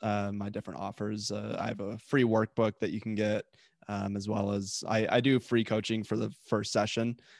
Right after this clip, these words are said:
Um, that session is hundred percent focused on helping people get the transformation, um, that's really gonna impact them. If they continue to want coaching after that, awesome. We can talk about it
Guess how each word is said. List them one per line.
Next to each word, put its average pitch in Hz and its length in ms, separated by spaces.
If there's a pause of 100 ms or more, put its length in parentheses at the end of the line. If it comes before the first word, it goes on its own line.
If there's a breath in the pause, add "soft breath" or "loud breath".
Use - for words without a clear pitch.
(180 soft breath)
Um, 104 520 (320)
that 123 300
session 143 340
is 113 340 (220)
hundred 139 240
percent 113 340
focused 110 440
on 107 420 (360)
helping 127 300
people 113 260
get 110 300 (140)
the 110 160
transformation, 107 1040 (400 soft breath)
um, 104 440
that's 107 300
really 110 160
gonna 107 240
impact 107 460
them. 113 340 (460 soft breath)
If 123 140
they 113 180
continue 123 420
to 127 60
want 127 220
coaching 127 280
after 127 200
that, 127 240 (100)
awesome. 107 320
We 110 80
can 110 120
talk 113 220
about 110 240
it 107 180